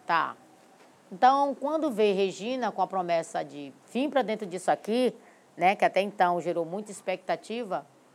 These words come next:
né, pras pessoas, "Ah, uma mulher, ah, será se ela não veio, será se ela vai dar continuidade? Será se daqui uns dias?" Não, o meu propósito é outro. Então, se eu vim pra dentro disso aqui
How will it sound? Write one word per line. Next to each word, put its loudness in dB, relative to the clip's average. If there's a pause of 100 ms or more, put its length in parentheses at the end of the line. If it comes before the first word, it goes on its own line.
(120)
né, -6
pras -4
pessoas, -2
"Ah, -4
uma -12
mulher, -2
ah, -4
será -2
se -6
ela -4
não -12
veio, -6 (380)
será -2
se -6
ela -2
vai -2
dar -4
continuidade? -6
Será -4
se -18
daqui -8
uns -10
dias?" -8
Não, -12 (360)
o -14
meu -4
propósito -8
é -6
outro. -8
Então, -12
se -14
eu -8 (160)
vim -10
pra -4
dentro -12
disso -12
aqui -12